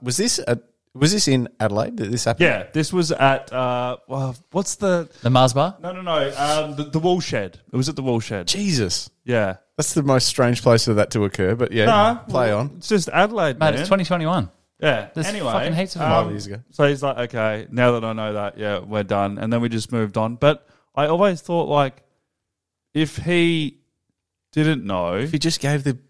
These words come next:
Speaker 1: poor
Speaker 2: if he
Speaker 1: bloke
Speaker 2: didn't know,
Speaker 1: woman a
Speaker 2: they would have,
Speaker 1: chance.
Speaker 2: they would have gone home, had sex, and then he would have just gone, "Oh yeah, that's, that happened," and then it would have all been fine.
Speaker 3: Hey,
Speaker 2: But
Speaker 3: imagine, imagine if she told him the next day after he'd already done it.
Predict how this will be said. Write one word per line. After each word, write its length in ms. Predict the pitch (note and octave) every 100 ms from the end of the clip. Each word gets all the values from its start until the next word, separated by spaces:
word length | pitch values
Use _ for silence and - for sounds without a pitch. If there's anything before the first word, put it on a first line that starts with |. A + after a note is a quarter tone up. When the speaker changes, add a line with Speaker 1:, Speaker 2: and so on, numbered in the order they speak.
| -
Speaker 1:
poor 120 | C3+
Speaker 2:
if 80 | C3
he 80 | G#3+
Speaker 1:
bloke 220 | - A#2+
Speaker 2:
didn't 40 | -
know, 60 | D#3+
Speaker 1:
woman 100 | D#3
a 80 | -
Speaker 2:
they 60 | F#3
would 100 | G3
have, 100 | F3
Speaker 1:
chance. 180 | D3 -
Speaker 2:
they 140 | D#3
would 120 | F3
have 140 | F3 C#3
gone 280 | D3+ D3+
home, 440 | D3 C3 C3+ C3 B2+
had 260 | B2 C3+
sex, 460 | A#2+ B2 A2 G2+ -
and 180 | - A#2+
then 160 | B2+ B2
he 100 | B2
would 120 | A#2
have 100 | A2+
just 200 | A2 -
gone, 260 | A#2+ A#2 B2+
"Oh 160 | D#3 E3
yeah, 280 | A#2+ G#2+ A#2
that's, 520 | C3 - - - - _
that 200 | C3+ A2
happened," 540 | A2 - A2+ A#2+ E3 E3 _ _ _
and 200 | C3 C#3+
then 300 | C#3+ D3 D3+
it 60 | C#3+
would 80 | D3+
have 140 | C#3+
all 100 | D3
been 220 | D3 D3+
fine. 480 | C#3 E3+ G3+ F3 F#2+
Speaker 3:
Hey, 160 | F3 C#3+
Speaker 2:
But 100 | -
Speaker 3:
imagine, 360 | E3+ G#3+ A#3+ - _
imagine 380 | D#3+ F3 G#3 A3+
if 180 | G3+ - -
she 380 | - D3+ C#3 C3
told 340 | - C3 B2
him 260 | A2 A#2 G#2
the 80 | G2+
next 200 | G#2 -
day 160 | G#2
after 280 | G#2 G2+ G#2
he'd 100 | F#2
already 200 | G2 F#2+
done 260 | E2 G2+ A2
it. 140 | F#2+